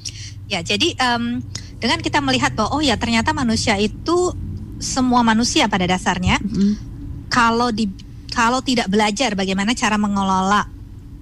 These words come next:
Speaker 1: cara kerja otak yang otomatis tadi, maka dia akan terus bergulung di dalam negative bias yang kemudian diperkuat oleh confirmation bias dan inattentional blindness tadi.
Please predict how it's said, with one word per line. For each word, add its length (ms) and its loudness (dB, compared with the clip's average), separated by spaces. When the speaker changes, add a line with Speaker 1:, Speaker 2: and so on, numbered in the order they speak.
Speaker 1:
cara 240 2
kerja 320 0
otak 320 -4
yang 80 0
otomatis 500 -2
tadi, 460 0
maka 320 4
dia 240 4
akan 240 -2
terus 240 0
bergulung 640 2
di 80 4
dalam 480 4
negative 400 -2
bias 580 0
yang 120 0
kemudian 480 2
diperkuat 640 -2
oleh 200 0
confirmation 680 -2
bias 320 2
dan 240 2
inattentional 680 -2
blindness 380 0
tadi. 320 0